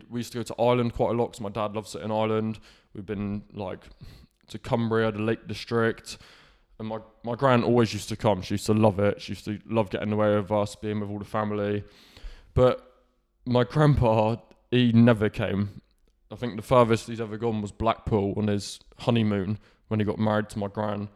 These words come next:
And that was probably the only time he's ever crossed the Tamar Bridge. So he was just in, in the fishbowl in Cornwall, and he was there his whole life. He was, he was a bit of a miserable bugger, but he meant well, and,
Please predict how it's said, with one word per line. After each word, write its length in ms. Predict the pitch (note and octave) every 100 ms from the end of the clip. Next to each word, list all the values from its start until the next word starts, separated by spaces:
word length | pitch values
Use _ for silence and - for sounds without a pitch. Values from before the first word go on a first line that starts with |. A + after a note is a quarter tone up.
| _ _ _ _ _
And 120 | A#2 A2+
that 160 | A#2
was 440 | A2+ G#2+ G#2 - - _ _ _ _ _ _
probably 400 | - B2+ A#2 A#2+
the 140 | A2+ A#2
only 240 | A#2+ A#2
time 240 | A#2 A2
he's 100 | A2
ever 260 | A2 G2+ G#2+
crossed 360 | - - G#2 -
the 60 |
Tamar 360 | - A2+ G#2 F#2+
Bridge. 400 | G2 A2 F#2+ - _ _ _ _ _ _
So 460 | - - G2+ G#2+ - - _ _ -
he 160 | B2+
was 280 | A#2+ A#2 G#2+
just 300 | - A#2 -
in, 360 | A#2+ A2+ A2+ - -
in 160 | B2
the 80 | A2+
fishbowl 560 | - B2 - A#2 G#2+ G#2+
in 100 | G#2+
Cornwall, 640 | B2 A2+ G#2+ G#2 G#2 G#2 - A#2+ -
and 100 | A2+
he 120 | A#2 A2
was 100 | G#2
there 200 | A#2 A2
his 120 | G#2+
whole 220 | A#2 A2+
life. 260 | A2+ G#2+ G#2 - _ _ _ _
He 140 | - A#2
was, 300 | A#2 G#2+ - _ _ _ _ _ _
he 100 | D3
was 140 | C#3+ C3+
a 60 |
bit 200 | C#3 B2
of 80 | C3+
a 80 | C3
miserable 440 | B2+ A#2+ A#2+ A#2+
bugger, 360 | A#2 A#2 A#2+ A#2+
but 300 | B2 G#2+ -
he 120 | B2
meant 380 | B2 B2 A2+ G2+
well, 380 | A2+ G#2+ G#2+ G#2+
and, 300 | G#2 G#2